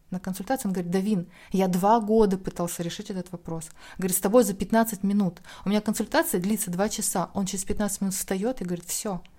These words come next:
я все получил, мне все понятно, я знаю». Человек прилетел на самолете через, э, там, часовой пояс. Он все, он встал, он улетел.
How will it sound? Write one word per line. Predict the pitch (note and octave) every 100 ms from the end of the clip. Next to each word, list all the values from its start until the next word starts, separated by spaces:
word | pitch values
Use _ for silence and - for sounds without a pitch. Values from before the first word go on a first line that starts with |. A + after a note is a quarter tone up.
| - - -
я | F#3
все | E3+ G3
получил, | G3 F#3+ F#3 F3 E3+ -
мне | F#3 F#3
все | - G3
понятно, | - F3+ E3+ -
я | F#3+ G#3
знаю». | F#3+ F#3+ F3+ E3+ E3 - - _ - _ -
Человек | G#3+ A#3 A#3+
прилетел | G3+ F#3+ A#3+ A#3
на | G#3
самолете | - G3 F#3 A#3 A#3+
через, | F3 - F#3 F3+ - -
э, | F3 E3+ E3+ E3+ - - - - - - - -
там, | - -
часовой | - - F#3+ G3+
пояс. | G3 G3 E3 D#3+ - - - _ _ _ _ - _ _ _ _ _ _ _ _ _ _ _ _ _ F#3
Он | F#3+
все, | - G#3+
он | F3+
встал, | - G#3 A3
он | F#3+
улетел. | F3+ F3+ - F3+ E3+